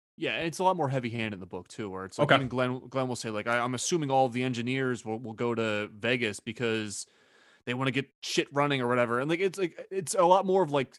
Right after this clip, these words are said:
Speaker 1: civilization bad, you know, peaceful, like, uh, quiet, smaller living good type stuff going on in the
Speaker 2: Hmm.
Speaker 1: book. Um, and, like, it,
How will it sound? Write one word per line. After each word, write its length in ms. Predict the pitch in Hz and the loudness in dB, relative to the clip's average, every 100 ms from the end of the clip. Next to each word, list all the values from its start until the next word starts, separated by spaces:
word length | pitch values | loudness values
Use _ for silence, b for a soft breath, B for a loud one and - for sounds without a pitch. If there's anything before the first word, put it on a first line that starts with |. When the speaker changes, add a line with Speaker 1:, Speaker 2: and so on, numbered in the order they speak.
| - | -16
Speaker 1:
civilization 880 | - 160 147 147 135 139 139 131 117 | -6 -4 0 0 2 2 0 -4 -6
bad, 540 | 104 127 131 131 120 | 0 2 4 2 0
you 80 | 123 | -6
know, 500 | 107 104 104 107 107 _ _ _ _ - | -4 -2 -2 -4 -10 _ _ _ _ -6
peaceful, 600 | 143 135 - 135 131 117 | -4 -4 -2 2 2 2
like, 360 | 117 110 107 _ - | 2 2 -2 _ -6
uh, 600 | 113 101 104 101 98 98 - _ _ _ _ _ _ _ _ | -4 -2 -2 -4 -4 -8 -10 _ _ _ _ _ _ _ _
quiet, 480 | - 123 120 120 120 - | -6 2 2 2 -2 -8
smaller 480 | - - 120 123 117 | -10 -2 0 0 0
living 340 | 120 110 101 | -2 -4 -4
good 300 | 107 113 107 | -2 -2 -2
type 220 | - 110 | -8 -8
stuff 240 | - 117 - | -6 -6 -6
going 180 | 110 139 | 0 4
on 80 | |
in 80 | 147 | 4
the 60 | 107 | 2
Speaker 2:
Hmm. 60 | |
Speaker 1:
book. 300 | - 110 98 _ _ _ - | -4 -6 -6 _ _ _ -10
Um, 460 | 110 107 104 98 110 | -4 -2 -4 -6 -12
and, 160 | 117 110 | -12 -12
like, 140 | 101 | -14
it, 100 | - | -18